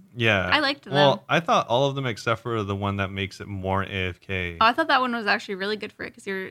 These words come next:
Speaker 2: it kinda goes with, like, the give and take of this, is that you're sacrificing, uh, your harvestables, but you're getting to stay there longer.
Speaker 1: Yeah.
Speaker 2: It kinda went with it for me.
Speaker 1: For me, it just sounds like a,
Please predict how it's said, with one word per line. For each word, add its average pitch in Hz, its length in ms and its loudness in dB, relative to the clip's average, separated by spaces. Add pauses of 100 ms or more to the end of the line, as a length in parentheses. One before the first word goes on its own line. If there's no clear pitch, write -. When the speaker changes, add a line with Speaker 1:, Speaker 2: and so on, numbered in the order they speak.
Speaker 2:
it 226 160 -6
kinda 247 300 0
goes 208 260 -4
with, 202 160 -10
like, 202 160 -12
the 202 100 -6
give 190 220 -6
and 185 140 -10
take 185 260 -10
of 185 100 -20
this, - 280 -14
is 196 120 -14
that 180 140 -2
you're 190 120 -12
sacrificing, 190 1040 -6 (240)
uh, 180 340 -8 (460)
your 202 140 -4
harvestables, 220 800 -4
but 185 160 -6
you're 196 340 -8
getting 208 320 -8
to 185 40 -12
stay 185 220 -10
there - 140 -14
longer. - 440 -18 (440)
Speaker 1:
Yeah. 170 300 0
Speaker 2:
It 233 80 -6
kinda 320 160 6
went 302 140 0
with 285 140 -4
it - 160 -10
for - 100 -16
me. - 220 -20 (220)
Speaker 1:
For 180 160 0
me, 214 200 0
it 160 80 2
just 120 240 0
sounds 104 480 -2
like 101 200 -4
a, 92 180 -4